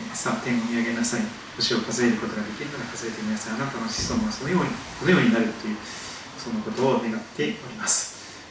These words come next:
杉戸町だけでも四万数千人いますので、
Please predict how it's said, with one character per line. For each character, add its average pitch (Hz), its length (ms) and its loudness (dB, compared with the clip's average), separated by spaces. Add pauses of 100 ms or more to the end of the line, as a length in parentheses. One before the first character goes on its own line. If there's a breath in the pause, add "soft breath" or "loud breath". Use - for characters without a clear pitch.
杉 123 240 -2
戸 135 80 -2
町 120 200 0
だ 107 100 -2
け 107 60 -2
で 110 80 0
も 107 180 2 (460 loud breath)
四 135 200 2
万 123 160 4
数 110 160 4
千 107 220 2
人 107 60 4 (200)
い - 40 0
ま - 100 -2
す 107 200 0
の - 40 -10
で、 127 160 0